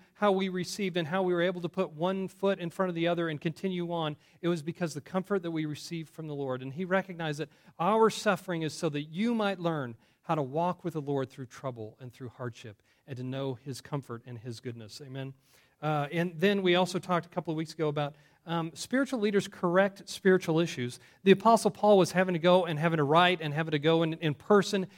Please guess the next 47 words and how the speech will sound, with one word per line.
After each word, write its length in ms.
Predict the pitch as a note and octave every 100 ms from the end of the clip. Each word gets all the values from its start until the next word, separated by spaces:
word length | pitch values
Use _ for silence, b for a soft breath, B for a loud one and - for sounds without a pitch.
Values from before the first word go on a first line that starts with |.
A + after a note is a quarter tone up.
| B
and 180 | E3+ E3
deal 220 | D#3 A3
with 160 | A3 G3+
issues 320 | G#3 G#3+ F3
that 120 | G3
were 140 | E3+ D#3+
going 380 | D3 E3+ F3+ E3
on 240 | D#3+ D#3
in 180 | D#3 D3+
the 80 | C#3+
cur-, 180 | -
in 180 | E3 D3+
the 80 | C#3+
church 300 | - D#3 C#3+
in 100 | C3
Corinth. 420 | - D3+ C3+ A#2 b b b
Um, 200 | E3+ F3+ F3+
spiritual 460 | - A#3+ B3 A3+
leaders, 340 | G#3+ G#3+ G3 - B B
you 100 | F#3
know, 140 | G#3
you 180 | F#3 F#3+
can't 440 | - - G#3+ A3 -
let 320 | F#3 G3+ -
things 360 | - G3+ F#3 -
go, 500 | - F#3 D#3 A2 B2 b b F3+
uh, 240 | D#3+ D#3 D3
that 120 | D#3+
are 60 | D3
spiritual 460 | - F3+ F3 E3
issues. 280 | E3 D#3+ C#3
Now, 260 | F3+ F3 - F3+ E3+
and 140 | E3
we 80 | E3
talked 220 | F3+ F3+
about 220 | E3+ C#3+
this 240 | E3 D3+ D#3
in, 140 | D3+
in, 240 | D#3 E3 E3
in 120 | D#3
some 200 | D#3+ D#3
detail, 420 | D#3 D#3 C#3 C3 b b b
um, 220 | F3 F3 F3
you've 200 | F#3+ G3+
gotta 180 | G#3
be 120 | F#3 D#3
gentle. 460 | D3 D3 B2+ G2+